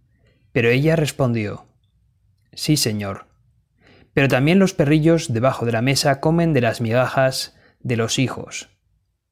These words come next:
Jesús le dijo, "Por lo que has dicho, anda, que ya ha salido el demonio de tu hija." Fue a su casa y encontró a la niña acostada en la cama,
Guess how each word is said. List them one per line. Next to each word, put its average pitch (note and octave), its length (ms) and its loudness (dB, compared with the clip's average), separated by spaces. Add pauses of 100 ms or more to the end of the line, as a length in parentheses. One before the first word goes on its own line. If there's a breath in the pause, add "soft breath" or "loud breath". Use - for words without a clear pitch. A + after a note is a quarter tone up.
(2250 soft breath)
Jesús - 680 0 (200 loud breath)
le C3 140 0
dijo, A#2+ 460 -2 (720)
"Por C#3 140 2
lo B2 140 2
que D3+ 120 2
has C3+ 120 0
dicho, C3+ 600 -2 (280)
anda, A2+ 500 -2 (680)
que C#3+ 140 0
ya D#3+ 200 4
ha D#3+ 60 2
salido D#3 420 4
el B2 80 2
demonio A2+ 340 -2
de G#2 80 -6
tu A2+ 140 -8
hija." - 480 -8 (1040 soft breath)
Fue C#3+ 200 2
a B2+ 40 4
su A#2 160 -4
casa C3+ 260 2
y E3+ 80 4
encontró B2+ 540 2
a A2 100 2
la A2 120 0
niña F3 280 4
acostada B2+ 640 0
en A2+ 240 -6
la G#2+ 80 -4
cama, D3+ 500 -2